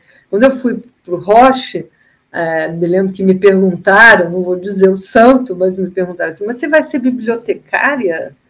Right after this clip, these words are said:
Eu falei, "Você não entendeu, então é uma área que tem toda a inovação de comunicação tecnológica." Eu tava encantada com o que eu ia fazer, era uma área de intermediação entre áreas, que falava com médico, com marketing, com vendas,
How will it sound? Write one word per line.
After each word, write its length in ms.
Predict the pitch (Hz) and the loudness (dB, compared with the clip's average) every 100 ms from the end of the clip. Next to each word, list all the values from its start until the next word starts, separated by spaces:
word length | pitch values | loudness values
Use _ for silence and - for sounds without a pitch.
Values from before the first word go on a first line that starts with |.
| _ _ _ _ 220 _ - | _ _ _ _ _ _ -18
Eu 100 | 233 | -10
falei, 140 | 311 | -8
"Você 140 | 320 | -6
não 80 | 427 | -6
entendeu, 600 | 427 - 453 359 277 277 | -4 4 6 6 8 6
então 240 | 262 254 262 | 6 4 4
é 40 | |
uma 140 | 277 330 | 4 4
área 420 | 277 262 277 311 311 | 6 6 6 4 2
que 120 | 370 | -2
tem 360 | - 339 262 | -2 0 0
toda 300 | 254 320 359 | -2 0 6
a 40 | 392 | 6
inovação 840 | 339 381 311 320 - - 294 311 | 6 6 6 4 2 0 4 4
de 120 | 269 269 | 2 -2
comunicação 920 | 262 247 240 247 220 220 - 247 226 | -2 -2 -4 -4 -6 -8 -4 -4 -4
tecnológica." 1200 | 233 233 226 208 190 202 226 233 214 208 202 202 _ _ - | -6 -4 0 2 4 4 4 2 -2 -6 -6 -8 _ _ -4
Eu 80 | |
tava 160 | 285 269 | 0 2
encantada 800 | 311 277 330 285 - 269 302 262 | 0 0 0 0 2 4 6 2
com 160 | 262 233 | 0 -6
o 40 | |
que 80 | 226 | -4
eu 100 | 208 | -2
ia 160 | 208 196 | -2 -2
fazer, 480 | 196 185 170 175 | -2 -4 -4 -2
era 100 | 180 | -2
uma 160 | 208 226 | 0 2
área 240 | 233 247 | 4 4
de 260 | 262 254 262 - _ _ | 2 0 -6 -10 _ _
intermediação 960 | 247 262 254 254 254 254 - - 254 254 | -2 2 4 4 4 2 2 0 2 4
entre 360 | 254 262 247 | 2 -2 0
áreas, 580 | 202 214 226 214 196 196 | 2 4 4 4 2 0
que 100 | - | -10
falava 520 | 196 214 214 226 214 | -8 -4 0 -2 -2
com 140 | 208 202 | -8 -6
médico, 640 | 185 214 220 190 190 190 190 | -4 -2 -4 -4 -8 -12 -10
com 240 | 208 202 | -12 -8
marketing, 680 | 208 214 208 - 208 - 190 | -2 -2 -2 -6 -10 -10 -10
com 160 | 190 185 | -8 -8
vendas, 600 | 190 208 208 196 190 | -4 -4 -2 -2 -2